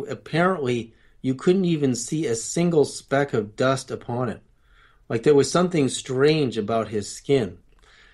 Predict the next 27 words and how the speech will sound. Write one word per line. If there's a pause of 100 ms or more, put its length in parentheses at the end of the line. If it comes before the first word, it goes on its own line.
(220)
It,
it
wasn't
normal. (240)
And
he
appears
to
be
Aryan
because
he
has
blue
eyes,
long
black
eyelashes, (500)
and
his
body
is
unlike
anything
anybody's
ever
seen.